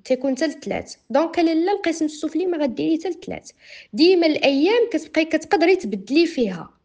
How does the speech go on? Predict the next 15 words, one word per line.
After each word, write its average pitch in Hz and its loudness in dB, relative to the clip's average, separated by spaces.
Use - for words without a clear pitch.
ماشي 196 -4
كيف 285 -6
ما 254 0
انا 247 0
فيكسيتها 233 -2
لك 339 0
كيف - -2
ما 262 2
هي 220 2
خصها 226 -6
تكون، 180 -12
الايام 262 4
كتقدري 339 0
تبدلي 214 -4
فيها. 175 -10